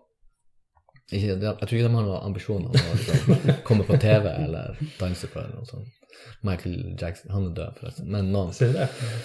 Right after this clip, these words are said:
Speaker 1: Ja, skjønner du, sånn
Speaker 2: Ja.
Speaker 1: proft. Men så, så, så spurte de, spurte de om, om noen ville være med, og så da var det nesten et krav, tror jeg, fra hun Ingrid, at hun Agnes kanskje ble med, siden de var
Speaker 2: Ja.
Speaker 1: venninne.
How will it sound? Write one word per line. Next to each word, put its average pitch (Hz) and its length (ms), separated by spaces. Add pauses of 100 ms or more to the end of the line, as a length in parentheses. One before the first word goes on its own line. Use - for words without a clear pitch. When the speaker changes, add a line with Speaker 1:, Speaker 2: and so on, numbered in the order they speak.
(360)
Speaker 1:
Ja, 147 200
skjønner 135 260
du, 117 40
sånn 123 140
Speaker 2:
Ja. - 40
Speaker 1:
proft. - 300 (720)
Men 170 140
så, 214 100 (180)
så, 196 200
så 180 480
spurte 220 400
de, 127 360 (140)
spurte 185 320
de 147 140
om, 123 180 (300)
om 117 160
noen 127 160
ville 104 160
være 104 160
med, 156 260
og 101 120
så 120 80
da 151 80
var 160 160
det 117 80 (160)
nesten 117 280
et 98 160
krav, 143 320
tror 98 140
jeg, 92 160
fra 95 140
hun 92 180
Ingrid, 123 260
at 92 240
hun 95 140
Agnes 113 340
kanskje 92 300
ble 90 240
med, 95 260
siden 92 220
de 92 80
var 143 160
Speaker 2:
Ja. - 20
Speaker 1:
venninne. 123 380